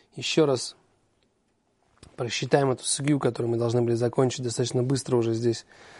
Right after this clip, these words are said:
по Зилута до Бейдина. Начнем сначала здесь с Ламед Алеф Амуд Алеф на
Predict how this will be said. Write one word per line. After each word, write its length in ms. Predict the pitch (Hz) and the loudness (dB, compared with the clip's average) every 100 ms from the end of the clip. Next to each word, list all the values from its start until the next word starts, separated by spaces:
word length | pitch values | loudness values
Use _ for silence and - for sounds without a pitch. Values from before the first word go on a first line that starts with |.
| - _ | -20 _
по 140 | 135 131 | -2 -2
Зилута 400 | 123 139 139 127 | 0 -2 -2 -2
до 100 | 123 | -2
Бейдина. 560 | 127 127 160 208 127 - _ _ _ - _ _ - | 0 0 2 2 0 -6 _ _ _ -20 _ _ -12
Начнем 320 | 127 139 123 | -6 -4 -2
сначала 540 | - 120 135 123 110 - - | -4 -2 0 0 -2 -12 -16
здесь 340 | 120 117 - | -8 -6 -6
с 220 | - - | -8 -2
Ламед 340 | 139 135 131 139 - | 0 2 0 0 2
Алеф 340 | 135 123 117 | 2 2 -4
Амуд 240 | 123 117 | -4 0
Алеф 260 | 127 170 135 - _ _ _ _ _ _ _ | 0 0 -2 -10 _ _ _ _ _ _ _
на 440 | 127 120 120 117 | -4 0 0 0